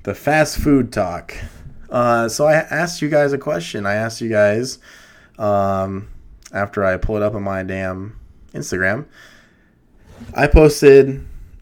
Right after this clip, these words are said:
"Do you go out to eat a lot?" And I put yes or no. And eighty-one percent of you who engaged put yes, and nineteen percent of you who engaged put no.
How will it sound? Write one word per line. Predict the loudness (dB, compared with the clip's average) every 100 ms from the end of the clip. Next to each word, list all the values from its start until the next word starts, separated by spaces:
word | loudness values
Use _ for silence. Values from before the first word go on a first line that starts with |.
| -6
"Do | -2
you | 0 0
go | 4 4
out | 4 2 0
to | -2
eat | 0 0
a |
lot?" | -2 -10 -18 _ _ _ _ -12
And | -8 -6
I |
put | -4 -4
yes | 0 0 0 -4
or |
no. | -6 -6 -14 -20 -20 -20 -20 -20 -14
And | -12 -4
eighty-one | 2 4 4 0 -2 -2
percent | -2 -2 -4
of | -2
you | -2 0
who | 0
engaged | -2 -2 0 0 0 -2 -8 -4
put | -2 -2
yes, | 0 0 0 -2
and | -8 -8 -6
nineteen | -6 -8 -8 -8
percent | -6 -6 -6
of | -6 -6
you | -6
who | -6 -6
engaged | -6 -6 -6 -6 -10
put | -12
no. | -10 -10 -10